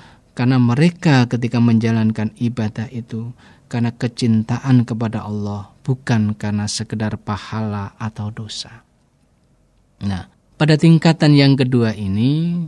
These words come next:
orang menjalankan ibadah itu bukan semata-mata karena dia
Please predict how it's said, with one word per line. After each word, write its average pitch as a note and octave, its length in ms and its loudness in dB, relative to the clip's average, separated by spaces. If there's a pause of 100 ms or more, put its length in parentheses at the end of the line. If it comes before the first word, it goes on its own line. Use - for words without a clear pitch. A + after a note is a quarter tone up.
(420)
orang D#3 400 4
menjalankan C3 960 4
ibadah A#2+ 560 -2
itu B2+ 240 -6
bukan B2+ 320 -2
semata-mata B2 720 -2
karena A#2+ 320 -2
dia A2+ 640 -4